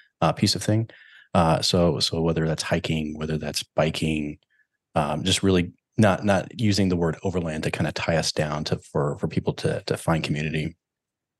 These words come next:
And then, uh, the other thing that, that we want to, to really put some time and effort into is, is an outreach program. So really, really looking into programs that we can uh,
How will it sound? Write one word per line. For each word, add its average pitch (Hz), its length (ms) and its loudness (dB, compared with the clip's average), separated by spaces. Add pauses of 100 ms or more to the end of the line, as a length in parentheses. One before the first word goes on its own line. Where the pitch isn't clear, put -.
(280)
And 101 100 6
then, 90 240 6
uh, 80 260 0
the 101 140 4
other 92 140 6
thing 95 200 2
that, 82 220 0
that 80 140 0
we 92 100 0
want 82 260 0
to, 80 440 0 (800)
to 95 120 2
really 87 260 6
put - 180 2
some 87 140 -2
time 90 240 2
and 80 100 0
effort 80 220 -2
into 80 540 -2
is, 78 280 -6
is 85 180 -8 (220)
an 90 120 4
outreach 80 300 0
program. 85 320 -4 (300)
So - 220 0
really, 85 340 2 (220)
really 98 140 6
looking 90 300 2
into 85 480 0 (640)
programs 101 360 6
that 78 100 2
we 92 100 2
can 82 320 -2 (680)
uh, 78 280 -4